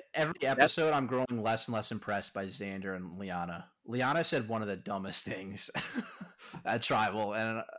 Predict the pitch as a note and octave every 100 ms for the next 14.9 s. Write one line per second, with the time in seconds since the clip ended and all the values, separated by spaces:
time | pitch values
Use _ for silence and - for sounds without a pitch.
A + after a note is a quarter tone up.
0 | - _ - C3 B2+ B2 B2 A#2 A#2 A#2
1 | A2+ G#2 G2 G2+ G2+ - _ - G#2 G#2
2 | - G2+ G#2+ G#2 G2+ F#2+ _ _ _ _
3 | _ _ _ A2+ B2+ - A2+ B2 C#3+ E3+
4 | E3+ D#3 C#3 A#2 B2 A2+ B2+ A2+ G#2+ A2
5 | A#2 A2+ A#2 G2+ G2 F#2+ G#2 - F#2 -
6 | G2 F2 F2 F#2 - - - _ - B2
7 | C#3 G#2 G#2+ A2+ G2+ B2 B2 A#2 C3+ C3+
8 | B2+ C3 B2+ B2 _ - - C#3+ C#3+ C3+
9 | C3+ A#2 A#2 A2 B2+ B2 - C#3 B2+ A#2+
10 | G#2+ - A#2+ G#2+ B2 A2 A#2+ B2+ A#2+ A2+
11 | - A#2 G2+ E2+ C3 A#2+ G#2+ - A2+ A#2
12 | G#2 - _ _ _ _ _ _ _ _
13 | - C3 G#2+ A2 A2 A2+ G#2+ G#2+ C3+ A2+
14 | G#2 A2 G#2 A2 G#2+ G#2 G2 G2+